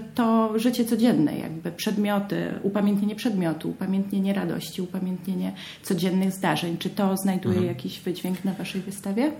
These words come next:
Speaker 2: Tak, na naszej wystawie ważną rolę odgrywają emocje i pytamy się, dlaczego bardzo ograniczony zestaw emocji mieści się na pomnikach, które już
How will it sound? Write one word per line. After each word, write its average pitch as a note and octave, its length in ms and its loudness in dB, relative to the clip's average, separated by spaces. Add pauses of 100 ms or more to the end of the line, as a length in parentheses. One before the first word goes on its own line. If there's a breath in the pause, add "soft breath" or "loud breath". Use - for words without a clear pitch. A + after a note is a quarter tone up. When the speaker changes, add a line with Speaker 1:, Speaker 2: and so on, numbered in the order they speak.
(220)
Speaker 2:
Tak, B2 340 0
na G#2+ 80 0
naszej B2 280 0
wystawie C3 400 -4
ważną A#2 560 -2
rolę C3+ 260 2
odgrywają A2+ 640 2
emocje G#2 580 2
i - 20 0
pytamy A2+ 420 -4
się, - 140 -8
dlaczego G#2+ 1200 -2 (100)
bardzo A#2+ 420 0
ograniczony A2+ 520 0
zestaw B2 360 -6
emocji G#2+ 560 -2 (100)
mieści A#2+ 500 0
się A2+ 260 2
na G#2+ 120 0
pomnikach, A2 640 0
które G#2 340 -2
już G2+ 180 2